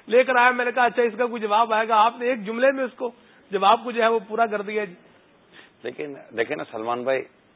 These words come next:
Speaker 2: دنیا میں رہ کر آپ یہ تمنا کیسے کر سکتے کہ یہاں دکھ اور پریشانی نہ آئے؟ یہ تو جنت کا خاصہ ہے۔ خاصہ تو شے ما یوجد فی ولا یوجد فی غیرہ۔
Speaker 1: ہائے،
Speaker 2: تو
Speaker 1: ہائے،
Speaker 2: آپ
Speaker 1: ہائے،
Speaker 2: لوگ خود
Speaker 1: واہ،
Speaker 2: بیان
Speaker 1: واہ،
Speaker 2: کرتے ہیں۔
Speaker 1: کیا بات ہے، سبحان اللہ۔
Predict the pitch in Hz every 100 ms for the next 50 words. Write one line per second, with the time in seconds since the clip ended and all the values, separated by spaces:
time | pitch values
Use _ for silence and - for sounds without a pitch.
0 | _ _ _ _ - 98 113 117 143 170
1 | 175 170 139 143 - 147 143 135 139 127
2 | 127 139 135 - 123 156 127 120 - 110
3 | 127 123 123 110 117 117 95 113 - 117
4 | 110 104 104 - 104 107 98 92 85 -
5 | _ _ _ - - _ _ _ _ _
6 | _ _ _ 101 120 151 120 117 147 -
7 | 139 107 107 - 107 - _ _ _ _
8 | _ _ _ _ _ _ - - 127 131
9 | 139 127 127 - 135 120 131 135 135 127
10 | 127 123 123 113 104 113 127 127 127 127
11 | 120 117 135 113 117 113 101 156 233 240
12 | 196 208 233 156 143 196 175 113 226 233
13 | 196 85 - _ 170 170 139 135 117 123
14 | 185 139 165 156 143